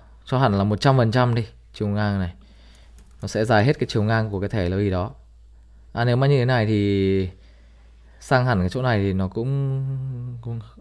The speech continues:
thực ra nó cũng không làm sao cả. Nhưng thôi, chúng ta không cần làm như vậy. Sáu mươi phần trăm đi. Đó,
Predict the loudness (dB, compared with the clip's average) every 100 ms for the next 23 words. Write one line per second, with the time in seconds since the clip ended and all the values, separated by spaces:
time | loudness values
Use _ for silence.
0 | -14 -8 2 4 6 4 2 4 4 4
1 | 2 4 2 -2 -14 -20 -10 -8 -4 -4
2 | -4 -6 -4 -2 -2 0 -2 -2 -4 -8
3 | -14 -20 -20 -20 -20 -4 0 0 0 0
4 | -2 -2 -2 -6 -10 -20 -20 -20 -20 -20
5 | -20 -20 -20 -20 -20 -20 -20 -20 -8 -6
6 | -6